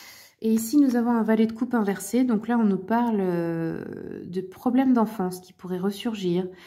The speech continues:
Euh, ça pourrait être aussi une personne immature, là, qui reviendrait dans votre vie, euh, justement grâce à, enfin, pas grâce, <laughs> à cause de ces problèmes qui seraient un petit peu immatures, qui seraient un peu, euh, qui se comporteraient un peu comme, euh, un enfant.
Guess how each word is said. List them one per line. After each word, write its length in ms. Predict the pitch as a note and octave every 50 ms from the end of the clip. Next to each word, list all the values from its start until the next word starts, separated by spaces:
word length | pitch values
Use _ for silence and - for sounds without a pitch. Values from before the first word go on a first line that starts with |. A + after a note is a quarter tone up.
| - - - _ _ -
Euh, 260 | F#3+ F#3 F3+ F#3 F3+
ça 140 | F3+ F#3+ G3+
pourrait 220 | G3 - G#3+ A3+
être 120 | A3 A3 G#3+
aussi 180 | G#3+ - -
une 100 | A3 G#3
personne 360 | A3 G#3+ G#3 - - G#3+ G#3 -
immature, 640 | A#3+ A#3+ A#3+ A#3+ A#3 A#3+ - - A3+ A3+ A#3 G#3+ F#3+
là, 240 | F3+ F3 F3 F3 F3
qui 180 | F3 - -
reviendrait 480 | - - F3+ F3+ F#3 F#3 F#3 F#3+ G3 F#3
dans 120 | F#3+ F#3
votre 220 | F3 F#3 G3 F#3 F3+
vie, 280 | F3+ G3+ G#3 A3 A3+ A3+ - - - - - - - _ -
euh, 560 | F#3+ F#3 F3+ F3+ F3 F3 E3+ E3+ E3+ E3+ E3+ E3+
justement 380 | F#3+ F#3+ - - G#3 G#3 G#3
grâce 280 | G3+ G3 G3 G3+ G3+ G#3
à, 60 | G3+ - - - -
enfin, 280 | - - F3 E3+ E3+ - _ _ _ _ _
pas 120 | F3+ F3
grâce, 460 | E3+ F3 - F#3+ G3 G3 - - - G#3+ - - - B3 A3+ - A#3 A3+ -
<laughs> 360 | - - - - - A#3+ -
à 120 | A3 A#3 A#3
cause 380 | A#3+ - - C#4+ C4+ A3 G3
de 60 | G3+ G#3
ces 200 | G#3 - G#3+ G3
problèmes 540 | - - - G#3 G3 G3 A3 A3+ A#3 A3+
qui 140 | A3 A3 G3
seraient 240 | - - - G#3 G3+
un 120 | G3 F#3
petit 160 | F3+ F3+ F3+ -
peu 140 | _ G#3+
immatures, 640 | G#3 G3 F#3 F3+ F3 F3 F3+ - - A3+ A#3+ A#3 A#3
qui 80 | -
seraient 180 | - - - F#3
un 80 | F3 F3
peu, 160 | F3 G3+ G3+
euh, 380 | G3+ F#3 E3+ D#3+ D#3+ D#3+ D#3+ D#3+ D#3+ - - - - - - -
qui 60 | _
se 60 | - -
comporteraient 380 | F#3 F#3 F#3+ F#3 F#3 - F#3+
un 60 | F3+
peu 140 | F3+ F#3 G3
comme, 300 | F#3+ - F3+ F3 E3+ E3+
euh, 200 | E3 E3 E3 D#3+
un 140 | D#3+ D#3+ D#3+
enfant. 340 | E3 D#3+ E3 - D4+ E4